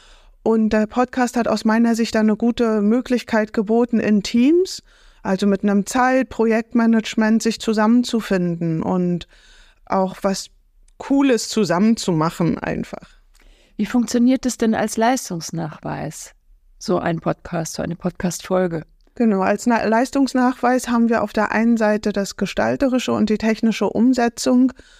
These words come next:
Speaker 1: bewertet, da die auch mit vermittelt wurde im Seminar. Die ist aber nicht mit ganz so einer starken Gewichtung reingegangen wie das Inhaltliche,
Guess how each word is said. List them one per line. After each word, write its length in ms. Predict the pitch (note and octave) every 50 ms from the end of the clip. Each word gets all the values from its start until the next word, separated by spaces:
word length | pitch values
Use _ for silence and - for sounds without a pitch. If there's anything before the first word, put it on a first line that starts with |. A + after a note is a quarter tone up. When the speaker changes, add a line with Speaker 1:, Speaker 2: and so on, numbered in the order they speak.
| - - - - _ _ _ _ _
Speaker 1:
bewertet, 720 | - A#3+ A3+ G3+ A3 A3 A3 A#3 B3+ - - C4 C4+ A#3+ -
da 120 | A3+ A3
die 220 | G#3+ A#3 A#3 A#3+ -
auch 240 | - A#3 A3+ -
mit 180 | - A3+ A3 A3
vermittelt 520 | - A3 G3+ G3+ A#3 A3+ D#4 D4 C4+ -
wurde 300 | C4+ C4 B3+ C4 B3+ C4
im 200 | - - B3 C4
Seminar. 680 | B3+ A3+ B3+ B3 A#3+ B3 A#3+ A#3 A#3 A#3 A#3 A#3 B3 A#3+ _ _ - - - _ _ _ -
Die 120 | - -
ist 220 | A3 A3 - - -
aber 200 | G3+ A3 G#3+ G#3
nicht 160 | A3 G#3 -
mit 160 | G#3+ G#3 -
ganz 220 | - G#3+ G#3+ G#3+
so 60 | - A3
einer 160 | G#3 G3+ G3+
starken 400 | - - G#3+ G3 G3+ - G#3+ G#3
Gewichtung 540 | G#3+ G3+ F#3+ A3+ A3 - - A3+ A3 A3 G#3
reingegangen 760 | - - G3+ G3+ G3+ G#3 G3+ G#3 G#3 G3 G3+ G3 F#3+ F#3+ F#3+
wie 80 | G3 F#3+
das 240 | F#3+ F3+ F3+ - -
Inhaltliche, 1040 | - G#3+ B3 C#4 C4+ C4+ C4+ C4+ C4+ B3+ - - C4 B3 - - B3 B3+ C4+ C#4